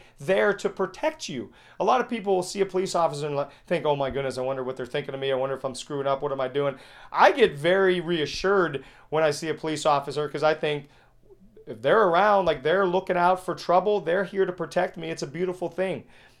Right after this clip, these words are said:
That mentality, that mindset shift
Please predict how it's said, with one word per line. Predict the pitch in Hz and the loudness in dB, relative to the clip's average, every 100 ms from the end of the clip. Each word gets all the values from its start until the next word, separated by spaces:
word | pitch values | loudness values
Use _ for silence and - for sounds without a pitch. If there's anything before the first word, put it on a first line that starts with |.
| _ | _
That | 160 214 208 | 8 8 6
mentality, | 202 190 190 190 175 160 | -2 2 6 6 4 0
that | 156 170 - - _ - | 2 2 0 -14 _ -8
mindset | 151 180 196 196 185 - - 170 - | 0 2 2 -2 -6 -6 0 0 0
shift | - - - 185 151 - - | -6 -8 -2 2 0 -2 -20